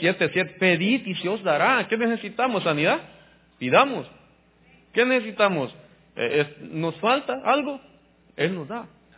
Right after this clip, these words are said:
Entonces este hombre fue sano de esa enfermedad. De esa, estaba inhabilitado de sus pies. Ahora imagínate cuánto tiempo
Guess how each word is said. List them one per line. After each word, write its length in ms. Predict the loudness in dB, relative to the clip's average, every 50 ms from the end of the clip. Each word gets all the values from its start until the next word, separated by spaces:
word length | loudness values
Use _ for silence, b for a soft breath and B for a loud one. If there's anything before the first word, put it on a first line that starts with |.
| _ _ -20 -20 -20 -20 _ _ _ -20 -20 -20 -20 -20 b b b b b b b b b b b -4
Entonces 460 | -2 2 2 2 4 4 2 2 2
este 140 | 2 4 6
hombre 380 | 8 8 8 6 4 0 -4 -6 -10 -16 -20 -20 _ _ _ _ _ _ _ _ _ _ _ _ _ _ _ 2
fue 140 | 2 2 2 2
sano 340 | 2 2 2 2 0 -2 -4
de 80 | -6
esa 120 | -6 -6 -8
enfermedad. 600 | -10 -10 -10 -8 -8 -6 -6 -6 -6 -8 -8 -10 -16 _ _ _ _ _ _ _ _ _ _ _ _ _ _ _ _
De 160 | -2 2 2
esa, 280 | 2 4 2 2 2 0
estaba 400 | -2 0 0 2 2 2 2 0
inhabilitado 880 | -2 -2 0 -2 -2 -2 -4 -8 -8 -6 -6 -6 -6 -6 -8 -10 -14 -16 _
de 140 | -12 -12 -10
sus 140 | -10 -12 -12
pies. 220 | -6 -4 -4 -4 -4 -6 -12 -20 -20 _ _ _ _ _ _ _ _ _ _ _ _ _ _ _ _ _ _ _ _ _ _ _ _ _ _ _ _ _ _ _ 2
Ahora 220 | 6 8 8 8
imagínate 440 | 8 6 4 4 4 2 0 -2 -2
cuánto 300 | 0 0 0 0 0 2
tiempo 320 | 4 4 4 4 2 -4